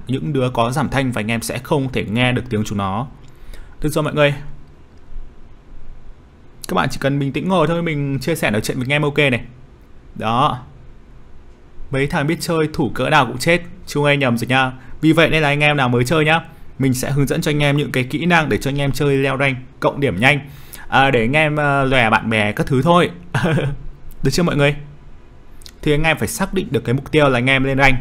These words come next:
thì anh em không cần kill nhiều mạng. Đó, giống rất là nhiều trận mình chơi cực kỳ khô máu,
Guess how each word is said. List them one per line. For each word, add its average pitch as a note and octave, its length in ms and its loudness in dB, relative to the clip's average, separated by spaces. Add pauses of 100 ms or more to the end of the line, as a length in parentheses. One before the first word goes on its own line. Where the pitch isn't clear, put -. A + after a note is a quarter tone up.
(420)
thì - 80 -8
anh A2 60 -2
em B2+ 100 2
không C3+ 180 -2
cần A#2+ 140 0
kill C3+ 200 0
nhiều B2+ 180 2
mạng. A2+ 200 4 (600)
Đó, C3 320 4 (320)
giống D#3+ 360 2
rất G3+ 180 6
là G3 80 2
nhiều C#3+ 240 4
trận C3 180 -2
mình A#2+ 100 2
chơi D3+ 160 0
cực C#3+ 180 -2
kỳ B2 100 -2
khô C3+ 140 -2
máu, B2+ 360 2